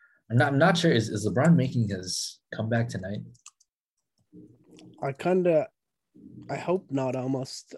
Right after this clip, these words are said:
Speaker 2: I, I can't believe I'm actually saying those words,
Speaker 1: Yeah.
Speaker 2: but, uh, more so just 'cause the fact that it's not, like,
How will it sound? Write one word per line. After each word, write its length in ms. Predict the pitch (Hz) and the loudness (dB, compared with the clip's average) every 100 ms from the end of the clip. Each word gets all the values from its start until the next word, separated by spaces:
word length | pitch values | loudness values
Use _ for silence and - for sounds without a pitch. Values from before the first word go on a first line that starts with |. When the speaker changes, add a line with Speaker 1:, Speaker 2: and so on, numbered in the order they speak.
| - | -8
Speaker 2:
I, 240 | 147 143 | -6 -4
I 40 | 143 | -4
can't 160 | 165 | -2
believe 160 | 156 151 | -2 0
I'm 60 | 147 | -2
actually 200 | 143 143 | -4 -6
saying 260 | 156 147 | -2 -2
those 180 | 151 135 | 0 -2
words, 240 | 135 131 127 | -4 -4 -4
Speaker 1:
Yeah. 80 | 135 | -4
Speaker 2:
but, 100 | 135 | -2
uh, 180 | 131 131 _ _ _ - | -4 -6 _ _ _ 2
more 120 | 180 | 4
so 180 | 190 190 | 8 6
just 160 | 165 170 | 6 2
'cause 140 | 175 | 2
the 80 | 156 | 2
fact 240 | - 160 170 | 0 2 4
that 120 | 170 | 2
it's 180 | 156 160 | 2 2
not, 200 | 170 196 | 2 2
like, 280 | 170 147 | -2 -4